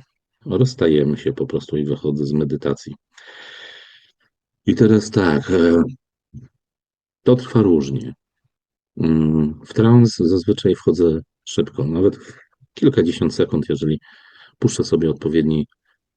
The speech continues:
o-, odkład jakiś tam muzyczny, to bardzo szybko zapadam w trans. Mm. Po wyjściu z transu często jestem zdziwiony, ile czasu to trwało, bo te odczyty, mi się zawsze wydaje, że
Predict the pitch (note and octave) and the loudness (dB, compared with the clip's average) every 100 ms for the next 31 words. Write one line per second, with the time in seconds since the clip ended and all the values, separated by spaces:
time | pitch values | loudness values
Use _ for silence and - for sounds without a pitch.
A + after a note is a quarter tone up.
0 | _ - - - E2+ E2 - D#2 D2+ - | _ -10 -10 -2 -2 0 -4 -4 -4 -8
1 | C#2+ D2 D2+ D2 D#2+ F2 E2+ G2+ - _ | -6 -2 0 0 -2 -2 -4 -4 -8 _
2 | _ _ _ _ _ _ - D2+ D#2 C#2 | _ _ _ _ _ _ -6 -2 -2 -2
3 | D2+ - E2 D2+ C#2+ D2 D2 C2 D2+ D2+ | -6 -6 -4 -4 -2 -2 -4 -6 -4 -2
4 | D#2 - - _ _ _ - C#2+ C#2+ C#2+ | -2 -6 -16 _ _ _ -12 -8 -4 -4
5 | C#2+ C#2+ - - _ _ _ _ _ _ | -4 -6 -10 -20 _ _ _ _ _ _
6 | _ _ _ _ _ _ _ _ _ _ | _ _ _ _ _ _ _ _ _ _
7 | _ _ _ _ _ _ _ _ E2 E2+ | _ _ _ _ _ _ _ _ 0 4
8 | B2+ C3+ - F2+ - - F2+ F2 E2+ - | 4 4 0 -4 -2 -2 2 2 0 -2
9 | - E2+ E2 - D#2+ - E2 D2+ D2+ D#2 | -4 -2 -2 0 -2 0 -2 0 0 0
10 | E2+ E2 D2+ D#2+ - - D2+ D2+ C#2+ - | 2 2 2 -2 -6 -8 -6 -6 -10 -6
11 | E2+ C#2+ C#2 C2 C2+ D#2+ D2 - - - | -2 -2 -2 -6 -6 -6 -6 -8 -6 -4
12 | - F2 - _ _ _ - - _ - | -2 -6 -10 _ _ _ -20 -20 _ -12
13 | - F2 F2 E2 D#2+ - D2 C#2+ D#2 D#2 | -2 0 2 2 0 -4 -4 -2 0 2
14 | D2+ C#2+ C#2+ D2+ | 0 -2 -4 -2